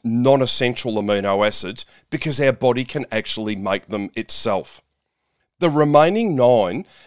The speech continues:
are essential amino acids. These are known as E A As. And to get these, we must consume from food. And this is why consuming protein is so important. Now, to break it down even further,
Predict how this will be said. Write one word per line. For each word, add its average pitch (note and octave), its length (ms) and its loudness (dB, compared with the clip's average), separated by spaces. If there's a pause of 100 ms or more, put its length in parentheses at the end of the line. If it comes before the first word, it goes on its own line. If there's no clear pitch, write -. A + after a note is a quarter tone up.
(160)
are C3 200 4
essential C3 720 -2
amino F#2+ 560 -6
acids. - 400 -12 (340)
These A#3+ 360 0 (180)
are C3+ 80 -2
known A2+ 540 -2 (100)
as A#2 240 -4 (220)
E B2+ 160 0
A G2 200 -2
As. G2 440 -4 (600)
And D#3 140 0
to - 100 -4
get E3 300 -4
these, A2+ 400 -4 (160)
we E3 160 2
must D3+ 400 0
consume A#2+ 540 -4
from A2 240 -8
food. C3+ 420 -2 (300)
And C#3 160 0
this D#3 160 -4
is A3 180 -8
why A#2+ 220 2
consuming C#3+ 680 -6 (160)
protein C#3 720 -2 (320)
is F3+ 100 -2
so B2+ 320 0
important. A#2 600 -2 (1300)
Now, D3 240 2
to D#3 160 -4
break D#3+ 260 6
it D3+ 100 -4
down B2 220 0
even G#2 260 -2
further, C#3+ 540 2